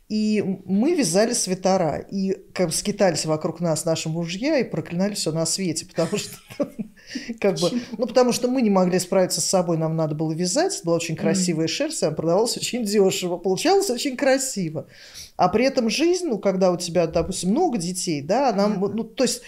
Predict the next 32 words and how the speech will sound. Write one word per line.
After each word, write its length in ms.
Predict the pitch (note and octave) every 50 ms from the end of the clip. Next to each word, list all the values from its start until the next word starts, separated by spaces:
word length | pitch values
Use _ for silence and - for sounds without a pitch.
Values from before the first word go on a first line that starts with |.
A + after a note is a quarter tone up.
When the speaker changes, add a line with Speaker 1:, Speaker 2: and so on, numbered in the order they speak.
| - -
Speaker 1:
стоит 680 | - - - - - - E4+ D#4 B3+ G3 - - - -
просто 400 | A3+ C4 A#3+ F#3+ F#3+ - - E3
немножечко 520 | F3+ G3 G#3+ A3 G3+ E3 - - - E3 D3+
отвернуться, 520 | D3+ F3+ F#3 F#3+ F3+ F3+ E3+ F3 - -
просто 280 | - A#3+ B3 A#3 - -
посмотреть 540 | - E3+ - G3 F#3+ F#3 F3+ D#3+ - - -
в 100 | E3 F#3
окно 340 | F3 F3+ - C4+ F4 F4+
дольше, 440 | B3 F#3+ G#3 G3 E3+ C3 - - -
там, 340 | - C#3 C#3 C#3+ - D#3+ -
одной 240 | D3+ D#3 D#3 E3 D#3
секунды, 640 | - - F#3 G3 - - F#3 D#3+ D3 C#3 - - - - - - -
уже 200 | - A3+ A#3+ C#4+
что-то 240 | - - F#3 E3 -
случается. 800 | - - F3 F#3 F#3+ - - F3 C#3+ B2+ G#2 - - - - - - - - - - - -
А 80 | - F#3
если 260 | G#3 A3+ A3 A3 B3 A#3+
сесть 380 | - - - C#4+ B3 - -
и 40 | G3+
что-то 300 | - - - G3+ G#3 G#3
долго 320 | F#3 A#3 A#3 G#3 F#3 F3+
делать 380 | F3+ E3+ F#3+ F#3 F3 E3+ D#3 -
руками, 640 | E3+ F3 E3+ - C4 D4 F#4 G4 E4+ A3+ F3 C#3 - - - - - - - -
это, 220 | G#3+ G#3+ A3 G3+
во-первых, 560 | G#3 G#3 G#3 G#3 A#3 B3+ B3+ G#3 F3 D#3 D3 D3+
как 160 | - D3 C3 B2
бы 60 | D3+
тут 200 | - - G#3 D#3+
же 100 | D#3 D#3+
начинается 920 | D#3+ D3+ - - E3+ F3 E3 D#3+ D#3 D#3 - - - E3+ D#3 D#3+ D3+ -
апокалипсис 840 | - D#3 D#3 F3 F3+ F3+ - E4+ G4 F4 D#4+ - - - F#3+ - F3
вокруг, 440 | E3+ D#3+ E3 - D3+ C#3+ - -